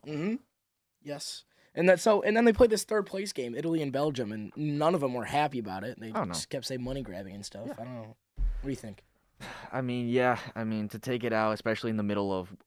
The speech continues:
Speaker 2: World Cup qualifiers, too, they're a little bit frustrated that they have to come out and play this. So I understand. At least they got, at least you got to see some new people on the Italian starting eleven in for that game. So I was happy with that. And, you know, it's Nations League. Roberto Mancini isn't going to be too frustrated about it.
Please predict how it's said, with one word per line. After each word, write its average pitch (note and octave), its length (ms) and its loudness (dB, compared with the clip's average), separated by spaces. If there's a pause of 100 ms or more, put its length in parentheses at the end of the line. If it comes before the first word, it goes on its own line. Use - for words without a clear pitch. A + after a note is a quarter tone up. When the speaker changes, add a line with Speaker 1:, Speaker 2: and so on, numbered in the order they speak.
Speaker 2:
World G#2+ 260 0
Cup G#2 220 -4
qualifiers, G2 680 -2
too, G#2 260 -2
they're G#2+ 120 0
a G2 80 0
little F2 140 -2
bit E2+ 120 -8
frustrated F2 480 -4
that E2 100 -6
they E2 60 -6
have E2+ 140 -8
to - 60 -18
come F2 180 -6
out E2 80 -6
and D#2 100 -8
play E2 200 -6
this. E2+ 240 -6
So B1 380 -14 (360)
I B2+ 80 -2
understand. A#2 480 0
At A2+ 80 2
least B2+ 160 0
they B2 80 0
got, G2+ 220 2 (140)
at A#2 120 2
least E3+ 160 2
you D3+ 80 2
got C3+ 100 0
to A#2+ 60 -6
see A2 160 -2
some G#2 140 -4
new G#2 120 0
people G2+ 560 -4
on F2+ 480 -6
the F#2 160 -2
Italian F#2 680 -2
starting F#2 300 -4
eleven F#2 420 -4 (480)
in A#2+ 120 -2
for A#2+ 120 -2
that A2+ 180 2
game. A2+ 220 -4
So F#2 200 -4
I F#2 120 -4
was C#3+ 100 0
happy G#2+ 260 -4
with G#2+ 120 -4
that. A2+ 280 -2
And, F#2+ 340 -8
you E3+ 60 -14
know, F#3+ 120 -6
it's G#2 160 -8
Nations F2+ 400 -8
League. F2 220 -6 (220)
Roberto G2+ 320 -6
Mancini F2+ 380 -8
isn't F2 160 -12
going F2 140 -10
to D#2+ 40 -12
be E2 100 -10
too - 180 -14
frustrated C#2 420 -12
about - 240 -18
it. - 60 -20